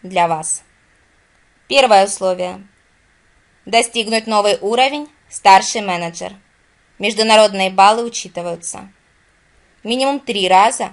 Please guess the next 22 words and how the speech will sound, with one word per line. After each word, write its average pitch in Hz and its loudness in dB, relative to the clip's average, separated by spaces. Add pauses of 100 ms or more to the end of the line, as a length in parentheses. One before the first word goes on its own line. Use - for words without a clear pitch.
(160)
выходить 190 -6
на 170 -4
уровень 214 -6
двадцать 170 -8
два 170 -8
процента. 180 -16 (800)
Третье 240 2
правило. 190 -2 (480)
Каждый 226 2
каталог 208 0
иметь 202 -8
минимум 240 -6 (100)
пять 180 2
квалифицированных 180 -8
рекрутов 196 -10 (380)
в 185 -16
вашей 190 2
персональной 180 -6
группе 180 -10
в 208 -10
родной 175 -6
стране. 180 -10